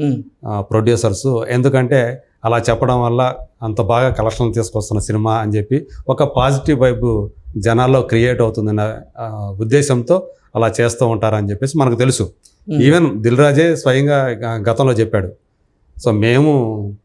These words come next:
Speaker 2: అందులో ఏదైతే మేము చెప్తామో అది ఆ నిజం కాదు, కలిపి చెప్తాం అన్నట్టు ఇదివరకు ఆయనే చెప్పారు.
Speaker 1: Hmm.
Speaker 2: So, ఇది రె-, రెగ్యులర్గా జరుగుతున్నటువంటి ఒక,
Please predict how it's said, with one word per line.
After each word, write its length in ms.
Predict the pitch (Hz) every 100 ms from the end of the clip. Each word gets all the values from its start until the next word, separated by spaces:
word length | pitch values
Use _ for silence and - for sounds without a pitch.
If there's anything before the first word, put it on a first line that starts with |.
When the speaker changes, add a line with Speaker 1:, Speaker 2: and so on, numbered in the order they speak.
| _ -
Speaker 2:
అందులో 460 | 117 123 131 123 110
ఏదైతే 440 | 117 123 135 143
మేము 220 | 131 117
చెప్తామో 760 | 107 117 - 110 131 165 117 -
అది 160 | 107 107
ఆ 100 | 107
నిజం 360 | 98 104 127
కాదు, 500 | 127 123 113 147 233 - - - -
కలిపి 240 | 113 117 143
చెప్తాం 380 | 123 - 120
అన్నట్టు 260 | 113 117 165
ఇదివరకు 380 | 127 139 160 160
ఆయనే 200 | 139 180
చెప్పారు. 440 | 143 101 87 - - - - 170
Speaker 1:
Hmm. 180 | 151 131 - _ - 135
Speaker 2:
So, 120 | 123
ఇది 560 | 127 147 151 135 120 107
రె-, 240 | 113 113
రెగ్యులర్గా 500 | 117 160 165 165 170
జరుగుతున్నటువంటి 800 | 143 143 143 143 139 135 135 135
ఒక, 200 | 123